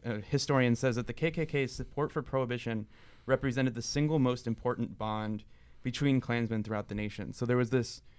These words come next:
massive movement of all sorts of kind of people. You know, you had,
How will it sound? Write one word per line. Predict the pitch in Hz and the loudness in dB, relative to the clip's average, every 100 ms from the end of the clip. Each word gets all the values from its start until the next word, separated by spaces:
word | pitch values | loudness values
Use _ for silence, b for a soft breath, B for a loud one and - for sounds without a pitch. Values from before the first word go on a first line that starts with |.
| - - - - - | -20 -20 -20 -20 -2
massive | 117 123 156 160 147 120 | 2 6 6 6 6 6
movement | 120 127 120 113 107 - - - | 6 6 4 0 -2 -10 -20 -2
of | 123 117 113 | 4 4 6
all | 160 | 4
sorts | - 170 - | 6 4 4
of | - | 0
kind | - 247 311 | 4 6 4
of | - | 0
people. | 104 113 123 | -2 2 2
You | 127 | 4
know, | 117 | 2
you | 117 | 2
had, | 107 | 0